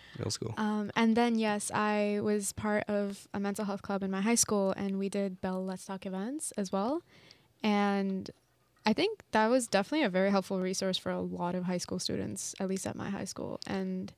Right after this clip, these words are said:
Speaker 2: yeah, I would say it's been an interesting journey, definitely a lot to learn and a lot to take from your own experiences.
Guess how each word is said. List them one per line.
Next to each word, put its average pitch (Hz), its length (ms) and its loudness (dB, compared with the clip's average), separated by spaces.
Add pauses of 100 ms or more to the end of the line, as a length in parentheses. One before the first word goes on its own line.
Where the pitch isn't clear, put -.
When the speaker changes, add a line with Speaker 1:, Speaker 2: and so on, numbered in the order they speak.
(580)
Speaker 2:
yeah, 294 440 0
I 208 120 -2
would 220 160 -4
say 269 580 0 (640)
it's 254 220 4
been 330 180 6
an 359 120 6 (220)
interesting 285 580 2
journey, 233 460 0
definitely 247 400 -2
a 233 80 0
lot 208 340 0
to 240 120 -2
learn 208 580 -4
and 208 140 -4
a 202 40 -2
lot 202 220 -4
to 214 80 -4
take 202 540 -2
from 254 180 -8
your 254 280 -4
own 262 140 -4
experiences. 277 800 -6